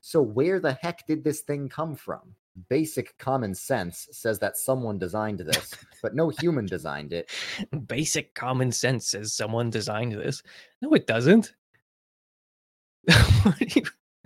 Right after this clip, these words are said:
Speaker 2: you, <laughs> does it? Basic common sense says someone designed this. I have literally never heard that before.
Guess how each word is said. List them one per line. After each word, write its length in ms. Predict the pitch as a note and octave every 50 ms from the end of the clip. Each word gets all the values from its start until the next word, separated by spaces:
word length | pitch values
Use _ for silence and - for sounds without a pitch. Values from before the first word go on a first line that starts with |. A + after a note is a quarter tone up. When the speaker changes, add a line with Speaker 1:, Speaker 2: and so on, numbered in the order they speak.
| - - - - -
Speaker 2:
you, 120 | - C#3 D#3+ - _ _ _ _ _ - - -
<laughs> 400 | - - - - A3+ F3+ - C3
does 240 | C#3 C3 G#3 A#3+
it? 380 | D#4+ F4+ - - - - - - - - - _ - C3 A#2+
Basic 460 | - C3+ D3 D#3 C3+ - D#3 - -
common 320 | - C3 A#2+ B2+ B2 A#2 A2
sense 360 | - - A#2 A#2 A2 F#2 -
says 180 | A2 G#2 G2+ -
someone 320 | - G#2 A2+ A2+ G#2 G2+
designed 400 | F#2+ G#2+ - G#2+ G2+ G#2 A2+ A2+
this. 360 | G#2+ F2+ E2 F#2+ A#2 - - - _ _ _ _ _ _ _ _ _ _ _ _ - B2+
I 340 | D3 F3+ F#3+ F3+ - - - - - - _ -
have 220 | - B2+ C#3+ A#2+
literally 440 | A#2 A#2 C3 C#3+ C#3 C3+ B2+ B2+ B2
never 360 | A#2 A#2+ A#2+ A2+ A#2+ A2+ A2+
heard 320 | A2+ - - C#3 C#3+ C#3+ A#2
that 200 | A2 G2+ G#2 -
before. 460 | - A2 - - - D#2+ - - -